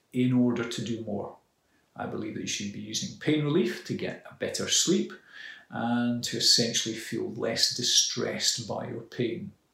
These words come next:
But don't use it to do more of the things that would have otherwise caused you pain, 'cause then you're in danger of actually setting back or preventing healing from taking place. Okay? So yes, you can use tens, transcutaneous electroneural stimulation,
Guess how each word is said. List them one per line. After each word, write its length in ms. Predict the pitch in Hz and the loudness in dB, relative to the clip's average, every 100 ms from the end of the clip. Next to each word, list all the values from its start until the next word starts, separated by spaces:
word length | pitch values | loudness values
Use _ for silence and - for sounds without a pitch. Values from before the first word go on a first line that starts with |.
| - - - _ - | -20 -18 -20 _ -10
But 200 | 98 - - | -10 -10 2
don't 360 | 139 165 185 135 | 8 8 8 4
use 280 | 110 107 | -4 -4
it 340 | 107 - 196 - | -4 -6 -8 -8
to 180 | - 104 | -4 -4
do 300 | 101 107 104 | -4 -6 -4
more 420 | 117 135 156 135 | 2 6 10 8
of 80 | - | 6
the 60 | |
things 720 | - - 107 - - 120 - 120 | -2 -2 -4 -4 0 2 2 0
that 220 | - 135 | -2 -2
would 260 | 117 117 - | -4 -2 -2
have 200 | 104 - | -4 -4
otherwise 480 | 127 117 107 107 110 | 0 0 0 -2 -4
caused 400 | - 117 110 - | -4 -4 -4 -4
you 140 | 104 101 | -8 0
pain, 500 | 175 165 117 117 - - - | 6 8 6 2 -6 -16 -12
'cause 280 | - 107 104 | -4 -4 4
then 260 | 127 165 170 | 6 8 6
you're 160 | 123 | 4
in 160 | 113 - | 0 -2
danger 400 | 175 - - 113 | -6 -6 -4 -4
of 160 | - - | -4 -6
actually 360 | 113 139 - 117 | -6 -4 -4 -2
setting 600 | - - 123 - 120 110 | 2 4 2 0 -4 -4
back 360 | 107 120 - - | -4 -4 -6 -8
or 140 | 104 | -8
preventing 840 | - 113 107 113 110 127 - 110 | -6 -6 -4 -6 -4 -2 -4 -4
healing 420 | 101 - 120 - | -6 -6 -6 -6
from 220 | - - 104 | -8 -8 -6
taking 300 | 120 - 101 | -6 -8 -10
place. 480 | - - - - - _ _ _ - | -10 -6 -6 -6 -12 _ _ _ -8
Okay? 420 | 123 - - - - - - - - - - | -4 2 2 2 -8 -14 -12 -12 -12 -12 -2
So 140 | - | 4
yes, 460 | 120 131 165 175 - | 6 10 10 10 6
you 80 | 123 | 2
can 80 | 107 | 0
use 280 | 104 98 - | 0 -2 0
tens, 680 | - 151 156 156 156 - | 2 2 2 4 4 4
transcutaneous 840 | - 170 139 - - 117 110 113 | 2 2 2 2 0 0 0 -2
electroneural 560 | - - - 113 113 113 | 0 -2 -2 -4 -4 -6
stimulation, 840 | - - 117 123 143 180 180 - | -4 -2 0 0 2 2 0 -4